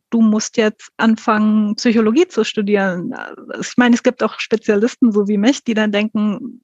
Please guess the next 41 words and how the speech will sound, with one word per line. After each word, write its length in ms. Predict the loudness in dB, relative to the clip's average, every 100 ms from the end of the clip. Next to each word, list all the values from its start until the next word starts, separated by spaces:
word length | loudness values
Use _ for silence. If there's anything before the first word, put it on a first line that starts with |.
| _
jemand 400 | 0 0 -2 -4
verlangt 360 | -2 0 2 0
das 140 | -2
von 200 | -4 -4
einem, 440 | -4 0 2 2
dieses, 340 | 0 0 -2 -4 -14 -18 -18 -20 -8
die 60 | 0
Familie 460 | 4 4 4 4
will 160 | 2 2
ja, 160 | 2
dass 180 | 0 -2
man 120 | -4
nach 120 | -4 -4
Hause 240 | -4 -4
kommt 260 | -2 -2 0
und 100 | 0
die 180 | 0 0
will 180 | 0 2
ja, 160 | 0 0
dass 220 | -2 -4
man 100 | -6
in 60 |
dieses 260 | -6 -6 -8
bürgerliche 540 | -6 -2 0 0 -2
Leben 320 | -2 0 0 -2
zurückgeht 560 | -4 -4 0 0 0
und 120 | 0
die 160 | 0 0
will 200 | 0 2
ja, 140 | 0 0
dass 220 | -2 -4
man 160 | -4 -2
dann, 200 | -4 -4
keine 300 | -2 -2 -2
Ahnung, 300 | -2 -2 0
Leistung 440 | -2 -2 -4 -4
bringt 340 | -2 -2 0 -2
und 100 | -6
irgendwie 360 | -4 -4 -4
einen 200 | -4 -6
guten 280 | -10 -8